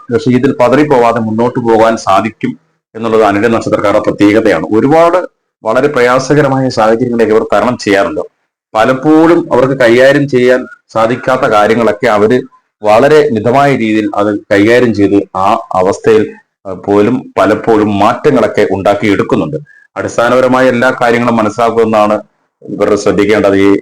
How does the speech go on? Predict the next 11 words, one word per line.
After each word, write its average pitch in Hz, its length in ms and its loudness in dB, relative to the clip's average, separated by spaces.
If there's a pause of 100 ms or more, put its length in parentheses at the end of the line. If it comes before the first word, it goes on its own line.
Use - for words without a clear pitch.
പകുതി 98 200 0
വർഷം 98 300 -2
കഴിയുമ്പോൾ 92 380 0
രണ്ടായിരത്തി 92 400 -2
ഇരുപത്തിനാല്, 95 560 0
അതുപോലെ 110 600 0
സെപ്റ്റംബർ 120 420 -2
മൊട്ട-, 110 340 -4
മുതലൊക്കെ 107 320 0
നല്ല 104 280 2
സമയങ്ങളാണ്. 98 680 0